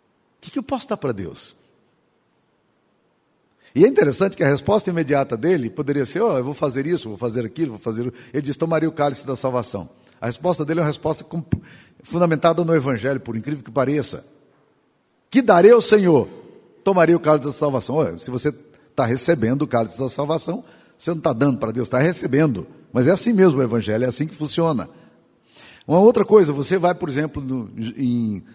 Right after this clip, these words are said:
João capítulo seis, versículo vinte e oito, algumas pessoas se aproximam de Jesus e dizem,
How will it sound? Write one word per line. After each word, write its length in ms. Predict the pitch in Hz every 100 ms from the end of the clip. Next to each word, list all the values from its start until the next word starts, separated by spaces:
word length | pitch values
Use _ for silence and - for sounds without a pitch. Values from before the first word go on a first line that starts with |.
| _ -
João 340 | 110 156 190
capítulo 540 | 160 - 151 139 110
seis, 300 | - 175 170
versículo 420 | 123 117 147 147 120
vinte 140 | 110
e 40 |
oito, 160 | 151 175
algumas 280 | 151 185 -
pessoas 320 | 185 - 190
se 60 | 180
aproximam 420 | 175 151 208 180
de 100 | 135
Jesus 360 | 135 143 185
e 40 | 151
dizem, 320 | 135 135